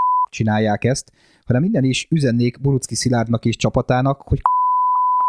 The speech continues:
mert körülbelül másfél-két hónappal ezelőtt voltunk fönn Pili Szent László fölött prédikáló széken, mi gyalogtúráztunk fölfelé,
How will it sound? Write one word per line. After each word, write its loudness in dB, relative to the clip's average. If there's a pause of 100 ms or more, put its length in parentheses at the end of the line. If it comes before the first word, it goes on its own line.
(840)
mert 0
körülbelül 0
másfél-két 0
hónappal 2
ezelőtt 0
voltunk 0
fönn 2 (180)
Pili 0
Szent 0
László 0
fölött -2
prédikáló 0
széken, -2
mi 2
gyalogtúráztunk 0
fölfelé, 2